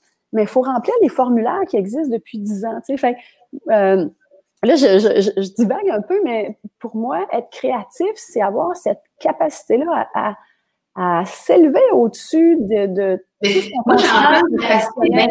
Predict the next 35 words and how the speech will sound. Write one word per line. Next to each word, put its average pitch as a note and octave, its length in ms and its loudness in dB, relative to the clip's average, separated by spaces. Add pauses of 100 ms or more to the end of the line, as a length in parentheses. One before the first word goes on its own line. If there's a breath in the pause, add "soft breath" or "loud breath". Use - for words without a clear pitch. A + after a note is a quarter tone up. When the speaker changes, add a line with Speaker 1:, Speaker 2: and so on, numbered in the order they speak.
Speaker 2:
d'inventer G#3 600 0
dans D#3 140 -4
ce - 80 -10
que D3+ 60 -12
tu - 180 -8
dis F3+ 160 -12
aussi. F3 240 -6 (240)
Speaker 1:
Pardon ? A#3 280 -4 (300)
Speaker 2:
Capacité G#3 500 2
d'inventer, A3 680 0 (180)
j'entends F3+ 260 0
Speaker 1:
Capacité G3 300 0
Speaker 2:
ça. F4+ 80 2
Speaker 1:
d'inventer, C#4 760 0
capacité A#3 380 -8
de G3+ 40 -6
voir B3+ 140 -6
les C4 120 -2
choses C#4 320 -4
différemment, B3 600 -6
de B3+ 40 -14
s'ouvrir A3+ 480 -4
à B3 100 -4
d'autres A#3 300 -2
idées. A3+ 300 0 (340 loud breath)
Fait A3+ 200 4
que, - 400 -14
clairement, E4 680 0
si - 220 -8
on G3+ 100 0
confiait E4+ 440 0
le G#3+ 80 0
monde A#3+ 520 -2 (220)
à G#3+ 380 0
des, F#3 420 2